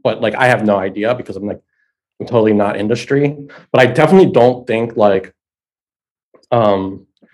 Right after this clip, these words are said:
I, I don't think that, like, yeah, like, hoodies are still, like, very controversial. Like, I'm not trying, like, it's like a, it's like a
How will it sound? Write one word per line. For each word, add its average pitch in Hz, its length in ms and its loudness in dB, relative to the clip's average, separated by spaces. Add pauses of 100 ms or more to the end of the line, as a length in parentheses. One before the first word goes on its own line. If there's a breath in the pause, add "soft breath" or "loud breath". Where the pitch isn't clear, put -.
(320 soft breath)
I, 110 100 -10 (420)
I 127 80 -2
don't 123 340 2
think 120 220 0
that, 107 180 -4
like, 98 380 -4
yeah, 117 200 2
like, 101 180 0
hoodies 151 420 4
are 127 80 4
still, 127 260 2
like, 110 160 2
very 110 160 -2
controversial. 107 760 -2
Like, 95 200 -2
I'm 101 120 -8
not 101 180 -8
trying, 104 240 -10
like, 98 240 -2 (240 loud breath)
it's 110 160 -6
like 107 160 0
a, 104 180 -2 (420)
it's - 140 -10
like 113 140 -2
a - 100 -10